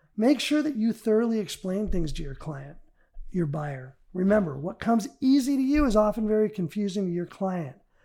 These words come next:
And the more they understand, the easier your transaction is gonna be. Let your client know to expect a counteroffer. A counteroffer is often a response from a seller, okay?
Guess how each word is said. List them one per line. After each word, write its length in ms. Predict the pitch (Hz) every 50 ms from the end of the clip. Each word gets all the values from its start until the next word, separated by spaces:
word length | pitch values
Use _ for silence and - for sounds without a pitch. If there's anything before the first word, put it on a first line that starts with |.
| _ _ _ _ _ -
And 120 | 170 156
the 60 | 160
more 360 | 165 170 175 190 208 226 233
they 240 | 208 190 196 196 196
understand, 680 | 208 220 220 226 220 - - - 277 262 233 202 185 180
the 160 | 190 233 208
easier 340 | 185 180 170 165 196 196 196
your 160 | 180 175 170
transaction 720 | 147 - - 175 156 156 147 156 151 151 143 - - 170
is 80 | 151 139
gonna 200 | 139 151 143 131
be. 300 | 131 147 139 127 - - _ _ _ _ _ - - _ _ _ - _ _ _ _ _ _ _ _
Let 180 | - 185 226 277
your 140 | 254 220 -
client 480 | - - 208 214 214 214 226 254 233
know 420 | 202 208 220 226 208 180 156 - - - _ _ -
to 120 | - 220
expect 420 | 202 - - - - 269 262 - -
a 40 | 190
counteroffer. 840 | - - 202 185 160 156 147 139 135 131 - - - - - - _ _ _ _ _ _ -
A 80 | 214
counteroffer 520 | - - 254 302 311 302 294 285 269 277 262
is 100 | 214 196
often 460 | 262 - 214 214 233 233 240 277 262
a 40 | 240
response 580 | 214 196 175 - - - 196 185 185 196 185
from 220 | - - 185 170 165
a 80 | 165
seller, 440 | 151 - - 190 165 151 139 131 123
okay? 400 | 123 127 - 165 151 147 156 139